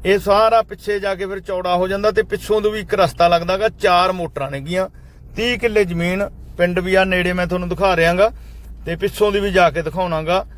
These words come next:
ਬਹੁਤ ਹੀ ਵਧੀਆ ਟੱਕ ਹੈਗਾ ਤੀਹ ਕਿੱਲਿਆਂ ਦਾ। ਤੇ ਇਹ ਆ ਗਿਆ ਇੱਧਰ ਰਾਏਕੋਟ ਦੇ ਨੇੜੇ, ਅਹ, ਹੈਗੀ ਆ ਤੀਹ ਕਿੱਲੇ ਜ਼ਮੀਨ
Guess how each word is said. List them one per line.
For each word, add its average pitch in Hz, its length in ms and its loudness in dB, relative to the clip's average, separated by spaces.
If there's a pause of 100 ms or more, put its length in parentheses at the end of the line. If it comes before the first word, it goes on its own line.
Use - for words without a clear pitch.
(140)
ਬਹੁਤ 233 460 0
ਹੀ 233 60 -6
ਵਧੀਆ 214 320 2
ਟੱਕ 180 320 -2
ਹੈਗਾ 180 220 2
ਤੀਹ 214 320 -8
ਕਿੱਲਿਆਂ 185 360 -2
ਦਾ। 233 200 4 (460)
ਤੇ 185 480 -2
ਇਹ 202 200 2
ਆ 185 180 4
ਗਿਆ 180 140 -4
ਇੱਧਰ 190 220 -2 (340)
ਰਾਏਕੋਟ 170 500 2
ਦੇ 170 140 -2
ਨੇੜੇ, 151 380 2
ਅਹ, - 1300 -2
ਹੈਗੀ 143 300 -2
ਆ 135 80 2
ਤੀਹ 196 320 -6
ਕਿੱਲੇ 165 240 0
ਜ਼ਮੀਨ 165 480 -4